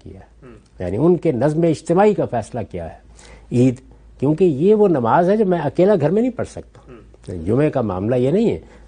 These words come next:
Speaker 1: ظہر کی نماز، عصر کی نماز میں اپنے طریقے سے پڑھ لوں گا، لیکن مجھے جمعے کے لیے تو مسجد میں جانا ہے اور مسلمانوں کے ساتھ مل کے نماز پڑھنی ہے، عید کی نماز مسلمانوں کے ساتھ مل کے پڑھنی ہے۔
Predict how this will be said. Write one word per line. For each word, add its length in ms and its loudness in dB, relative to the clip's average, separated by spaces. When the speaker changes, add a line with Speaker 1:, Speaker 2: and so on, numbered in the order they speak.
Speaker 1:
ظہر 240 4
کی 140 -6
نماز، 360 -8
عصر 220 -2
کی 120 -10
نماز 380 -6
میں 140 0
اپنے 240 -4
طریقے 300 -2
سے 60 -2
پڑھ 180 -2
لوں 200 0
گا، 80 -6
لیکن 320 2
مجھے 240 2
جمعے 360 4
کے 140 2
لیے 220 -4
تو 120 -10
مسجد 460 -8
میں 160 0
جانا 340 -2
ہے 60 -10
اور 180 -12
مسلمانوں 600 -2
کے 120 -4
ساتھ 360 -6
مل 120 2
کے 140 -4
نماز 300 -4
پڑھنی 340 -8
ہے، 60 -14
عید 260 2
کی 120 -2
نماز 340 -2
مسلمانوں 540 -4
کے 100 -6
ساتھ 280 -8
مل 140 0
کے 100 -4
پڑھنی 440 -6
ہے۔ 80 -8